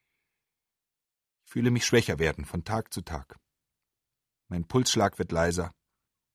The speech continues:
Ich wünsche mir den Tod. Da er nicht kommt,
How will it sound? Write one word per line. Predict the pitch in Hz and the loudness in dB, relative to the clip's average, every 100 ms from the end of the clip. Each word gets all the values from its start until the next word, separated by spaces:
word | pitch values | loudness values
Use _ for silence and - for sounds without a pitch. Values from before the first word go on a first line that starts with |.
| _ _ _ _ _ - | _ _ _ _ _ -20
Ich | - | -6
wünsche | 104 101 98 | -2 2 2
mir | 87 | 2
den | 82 | 0
Tod. | - 78 - _ _ _ _ _ _ _ _ _ _ _ _ _ _ _ _ - | -2 -6 -6 _ _ _ _ _ _ _ _ _ _ _ _ _ _ _ _ -4
Da | 87 | -2
er | 80 | 0
nicht | 82 - | -2 -2
kommt, | - 95 - - | 2 2 2 -10